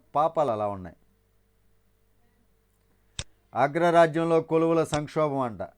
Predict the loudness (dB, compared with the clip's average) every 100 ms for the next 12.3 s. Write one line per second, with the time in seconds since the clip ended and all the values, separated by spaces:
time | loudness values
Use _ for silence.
0 | _ -20 -12 -10 -8 -8 -8 -6 -6 -6
1 | -8 -10 _ _ _ _ 0 4 8 8
2 | 6 4 2 4 4 4 2 0 2 2
3 | 4 2 2 -4 -4 -4 -10 -4 -4 2
4 | 4 6 4 0 0 0 -2 -2 -6 -4
5 | -6 -4 -4 -2 2 2 0 -4 -6 -4
6 | -2 -2 -2 -4 -8 _ _ _ _ _
7 | _ _ _ _ _ _ _ _ _ _
8 | -20 -8 -2 -2 2 6 6 4 -6 _
9 | _ _ _ _ _ _ _ _ _ _
10 | _ _ -16 -6 -2 2 2 2 -2 -4
11 | -2 2 2 2 0 0 0 -4 -2 2
12 | 4 2